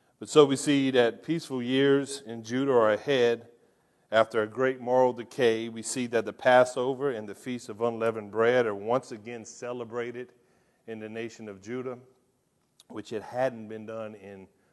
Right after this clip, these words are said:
quite a long time. We're gonna see here as King Hezekiah starts to reinstate the, the priesthood and the Levites to their courses again.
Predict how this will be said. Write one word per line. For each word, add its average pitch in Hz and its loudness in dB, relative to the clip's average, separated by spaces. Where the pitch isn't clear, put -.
quite 135 2
a 104 -4
long 104 2
time. 98 -2
We're 117 -2
gonna 120 -4
see 131 0
here 131 4
as 113 2
King 131 -6
Hezekiah 123 -4
starts 123 -8
to 120 -14
reinstate 127 -10
the, 101 -18
the 92 -20
priesthood 117 -14
and 95 -18
the 95 -16
Levites 104 -10
to 113 -12
their 101 -4
courses 135 -4
again. 92 -16